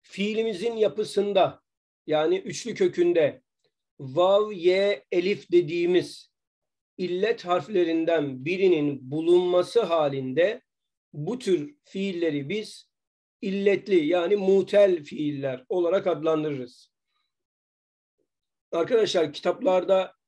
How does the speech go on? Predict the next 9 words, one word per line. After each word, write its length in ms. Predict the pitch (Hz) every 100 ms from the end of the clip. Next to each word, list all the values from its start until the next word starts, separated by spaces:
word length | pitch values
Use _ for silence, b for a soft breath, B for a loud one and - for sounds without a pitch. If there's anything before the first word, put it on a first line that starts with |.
| _ _ _ -
illetli 560 | 170 185 190 190 214
ibaresi 520 | 208 165 156 147 147 208
de 60 |
geçiyor, 440 | 190 196 - 214 208
mutel 600 | 185 190 175 190 190 165
fiil 500 | 185 165 156 147 165
ibaresi 420 | 147 139 135 -
de 60 |
geçiyor. 600 | 147 156 147 247 262 226